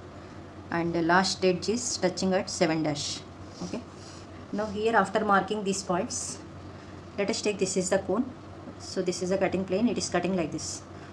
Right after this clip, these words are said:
Okay, this cutting plane is touching at the edges, end edges at seven dash here, okay, and then one dash here. So on the remaining surface, if we are cutting like this,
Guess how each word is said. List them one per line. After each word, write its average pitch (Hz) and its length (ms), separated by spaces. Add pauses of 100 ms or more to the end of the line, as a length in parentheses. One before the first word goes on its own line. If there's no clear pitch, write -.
(160)
Okay, 240 100
this 226 180
cutting 220 320
plane 240 240
is 214 380 (500)
touching 208 340
at 185 160
the 240 260 (840)
edges, 185 680 (120)
end 202 220
edges 196 580 (140)
at 185 140 (500)
seven 185 380
dash 196 300
here, 208 200 (680)
okay, 220 180 (400)
and 175 220
then 208 160
one 165 180
dash 175 260
here. 170 180 (1040)
So - 200
on 196 220
the 208 60
remaining 226 320
surface, 196 580
if 190 140
we 202 60
are 196 60
cutting 190 340
like 170 180
this, 240 420